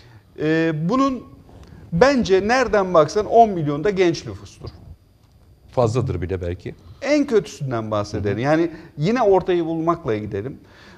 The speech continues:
Speaker 1: Bunun ortalamasına bakmak lazım. Bunların kaçı çalışıyor, kaçı çalışmıyor. Kaçı şu anda mutlu çalıştığı işte, kaçı gerçekten kendi işini yapıyor? Bütün bunları bir araya getirip bakmak lazım bir.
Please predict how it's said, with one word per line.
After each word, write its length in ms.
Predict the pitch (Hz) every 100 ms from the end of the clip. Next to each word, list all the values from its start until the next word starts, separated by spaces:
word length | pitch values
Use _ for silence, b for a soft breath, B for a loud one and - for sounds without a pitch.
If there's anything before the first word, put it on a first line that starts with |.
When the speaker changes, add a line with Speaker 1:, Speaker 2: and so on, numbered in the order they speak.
| _
Speaker 1:
Bunun 680 | 151 143 147 165 254 320 311 226
ortalamasına 960 | 170 180 175 185 180 170 170 165 185 165
bakmak 500 | 120 - 107 95 107
lazım. 400 | 104 101 107 113
Bunların 340 | 151 170 151
kaçı 300 | 151 160 -
çalışıyor, 480 | 156 135 117 151 151
kaçı 220 | 139 127
çalışmıyor. 600 | 131 123 120 117 110 92 92 B B B B -
Kaçı 440 | 170 165 180 175 - 143
şu 240 | - 147
anda 260 | 127 131 139
mutlu 520 | 139 135 - 151 117
çalıştığı 520 | - 117 113 - 127
işte, 360 | 117 104 117 98
kaçı 280 | - 143 170
gerçekten 640 | 151 143 143 131 143 139
kendi 300 | 127 127 127
işini 300 | 123 - 127
yapıyor? 340 | 113 101 104 107
Bütün 260 | - 202
bunları 340 | 156 143 147 160
bir 80 |
araya 260 | 151 117 120
getirip 440 | 143 156 170 196 139
bakmak 400 | 143 143 117 110
lazım 360 | 110 147 196
bir. 160 | 127 95